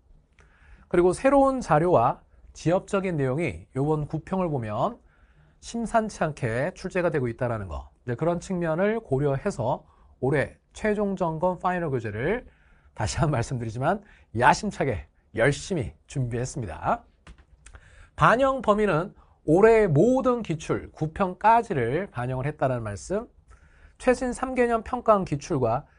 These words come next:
최신 삼 개념 연계 교재를 분석하여 내용을 담았다라는 거. 교재 구성은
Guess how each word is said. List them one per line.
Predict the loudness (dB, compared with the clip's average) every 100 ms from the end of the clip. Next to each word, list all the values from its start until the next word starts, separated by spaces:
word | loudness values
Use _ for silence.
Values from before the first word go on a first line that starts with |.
| _
최신 | -8 -6 -4 -6
삼 | -6 -4
개념 | -4 -4 -6
연계 | -4 -2 -2 -2
교재를 | -2 -2 -4
분석하여 | -6 -6 -6 -4 0 0 -2 _ -10
내용을 | -8 -6 -2
담았다라는 | -2 -2 -4 -8 -8
거. | -6 -6 _ _ _ -20 -20 _ -20 -4
교재 | 2 4
구성은 | 4 2 4 2 0